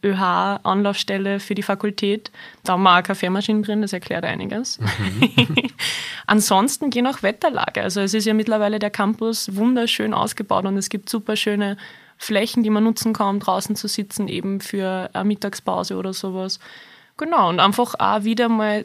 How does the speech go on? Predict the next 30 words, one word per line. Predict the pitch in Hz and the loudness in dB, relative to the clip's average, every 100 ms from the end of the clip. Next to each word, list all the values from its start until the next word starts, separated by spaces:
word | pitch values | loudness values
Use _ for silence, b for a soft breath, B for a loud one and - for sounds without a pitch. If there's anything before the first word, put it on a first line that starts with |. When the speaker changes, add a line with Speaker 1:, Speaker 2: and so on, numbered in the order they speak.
| _ | _
Speaker 1:
das | 220 214 | -4 0
Zelebrieren, | 233 220 202 208 240 262 254 | 2 2 0 0 2 4 2
dass | 226 | 2
man | 220 | 2
tatsächlich | 220 214 202 220 226 | 0 -2 0 0 0
auf | 208 - | -2 2
den | 220 208 | 2 4
Gängen | 185 220 226 | 4 4 4
überall | 220 220 214 214 | 4 2 2 0
Personen | 233 226 220 240 | 0 2 4 2
trifft, | - 233 - | 0 -4 0
die | |
man | 220 214 | 0 0
kennt | - 190 208 226 | -2 0 0 0
und, | 202 214 B B B B - | -2 -6 B B B B 0
äh, | 202 | 4
mit | 202 202 | 4 4
denen | 202 214 | 4 4
in | 214 | 4
ein | 214 | 2
Gespräch | 214 - 196 208 - | 0 -2 -2 -2 -2
kommt, | - 233 226 220 | -2 2 2 0
Speaker 2:
Mhm. | - | 0
Speaker 1:
auf | 208 | 2
einer | 208 | 2
persönlichen | 208 262 262 247 233 | 0 -2 0 2 2
Ebene, | 208 208 208 202 | 0 0 0 0
übers | 214 226 | -2 -2
Studium | - 226 214 220 | -2 -2 0 0
genauso. | 208 196 - 202 202 | -2 -4 -6 -6 -6